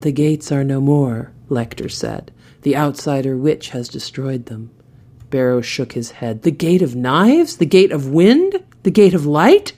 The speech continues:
"Sure," the witch said. "Charm of rust, spell of stillness, tincture of darkness. It's taken me longer to get through airport security than it did for me to rip through those gates. The magic here, seriously, it's weak-ass shit, and I beat things up for a living.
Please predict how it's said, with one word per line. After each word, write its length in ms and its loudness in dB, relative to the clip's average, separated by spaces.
"Sure," 640 -2
the 120 0
witch 280 -6
said. 340 -8
"Charm 340 -4
of 160 -4
rust, 420 0
spell 360 -2
of 100 -2
stillness, 580 -2
tincture 460 -6
of 120 -6
darkness. 540 -4
It's 140 -2
taken 320 4
me 80 4
longer 340 4
to 60 2
get 200 -2
through 160 4
airport 360 2
security 500 4
than 140 0
it 100 -2
did 180 0
for 120 -2
me 100 0
to 80 2
rip 240 -2
through 160 -2
those 220 0
gates. 500 0
The 80 4
magic 420 4
here, 460 4
seriously, 640 2
it's 120 0
weak-ass 440 4
shit, 500 0
and 140 2
I 100 2
beat 300 2
things 220 2
up 140 0
for 140 0
a 60 4
living. 520 2